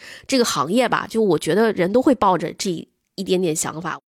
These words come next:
哎，我做了这本书，那我很骄傲，我想让所有人都知道的一个感觉，我觉得也挺正常的。<laughs> 嗯，我是这么想的。那我下面想问一个问题，就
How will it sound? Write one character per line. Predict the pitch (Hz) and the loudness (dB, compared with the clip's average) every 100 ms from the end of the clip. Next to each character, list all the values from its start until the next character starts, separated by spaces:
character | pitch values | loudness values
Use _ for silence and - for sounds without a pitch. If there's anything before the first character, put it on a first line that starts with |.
| - | -2
哎， | 190 | 2
我 | 233 175 | 4 2
做 | - 262 | 4 4
了 | 220 | 4
这 | |
本 | 226 165 | 2 0
书， | 165 202 196 190 | -2 0 0 0
那 | 247 | 0
我 | 202 190 | 2 2
很 | 208 | 0
骄 | 151 196 | -2 0
傲， | 196 | 2
我 | 170 185 | 2 2
想 | 190 | 2
让 | 165 | -2
所 | 175 196 | -2 0
有 | 196 | 0
人 | 165 | 0
都 | 180 | -2
知 | - 185 | -2 0
道 | 196 - - _ | 0 -2 -8 _
的 | 196 - | -2 -2
一 | 196 | -4
个 | 196 | -4
感 | 190 135 127 | -2 -4 -8
觉， | 127 | -12
我 | 147 170 | -10 -8
觉 | 180 | -2
得 | 254 | -2
也 | 240 170 190 | -2 -4 -6
挺 | - - | -6 -4
正 | - 240 | 0 0
常 | 202 180 - | -2 -8 -8
的。 | 160 - - 233 247 - | -8 -8 -2 -2 0 -6
<laughs> | _ - - _ | _ -20 -20 _
嗯， | - 131 | -12 -8
我 | 180 | -6
是 | 214 | -6
这 | 226 | -4
么 | 214 | -4
想 | 165 - | -4 -6
的。 | - _ _ _ - | -12 _ _ _ -6
那 | 370 | -2
我 | 302 220 | 2 2
下 | 262 | 2
面 | 294 254 | 2 0
想 | 208 165 | 0 -4
问 | 180 233 | 0 0
一 | |
个 | 208 | 0
问 | 202 208 | -2 -2
题， | 185 - | -4 -8
就 | 196 | -6